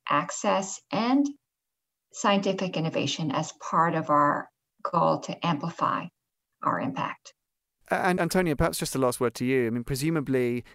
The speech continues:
Speaker 2: this narrative, we reflected already on this idea that it aligns very closely with the very clear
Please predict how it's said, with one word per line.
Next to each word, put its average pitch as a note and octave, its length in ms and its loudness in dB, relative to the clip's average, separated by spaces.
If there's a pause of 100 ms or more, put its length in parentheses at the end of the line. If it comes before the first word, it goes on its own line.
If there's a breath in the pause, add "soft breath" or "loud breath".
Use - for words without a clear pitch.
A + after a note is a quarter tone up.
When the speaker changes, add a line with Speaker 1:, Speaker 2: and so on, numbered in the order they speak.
Speaker 2:
this E3 280 0
narrative, D#3 720 0
we C3+ 160 0
reflected C3+ 480 0
already C3+ 320 2
on B2+ 80 0
this B2 180 -2
idea B2+ 320 2
that B2+ 140 -4
it B2+ 80 -2
aligns C3+ 500 0
very B2+ 200 0
closely C3+ 520 -2
with A#2+ 260 -4
the A#2+ 360 0 (420 loud breath)
very E3+ 220 2
clear D3+ 680 2